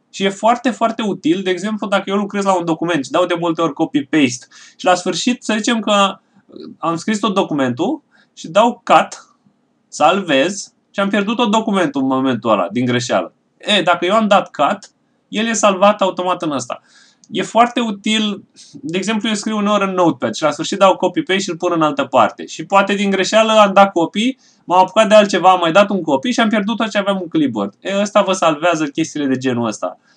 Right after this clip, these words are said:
Ați lucrat undeva, ați dat cut și ați închis documentul și după aia nu dați imediat paste, e, programul ăsta e o chestie de backup. E o chestie foarte, foarte mișto.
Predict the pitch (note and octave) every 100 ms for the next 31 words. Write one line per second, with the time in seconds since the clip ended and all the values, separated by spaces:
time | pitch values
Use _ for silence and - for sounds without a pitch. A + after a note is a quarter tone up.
0 | _ C#3+ C#3 C#3 F#3 F#3+ F#3 D#3+ C3+ F3
1 | F3 E3+ E3 - F3+ G3 E3+ D#3+ C#3+ D3+
2 | E3 D#3+ C#3+ C3+ D#3 F#3 A#3+ A#3+ - _
3 | E3 E3 G3 G3 G3+ G3+ G3 F#3 E3+ D#3+
4 | G#3 A#3+ A#3 - _ - E3 E3 F3 E3
5 | F#3+ F#3 G#3+ G#3 G3+ G3 F#3 F#3 G3 F3+
6 | D#3 C#3+ C3 G#2+ D3 D#3 G3+ G3 G3+ -
7 | F#3+ F#3+ G3 F3+ F3 D#3+ C3+ - B2+ G3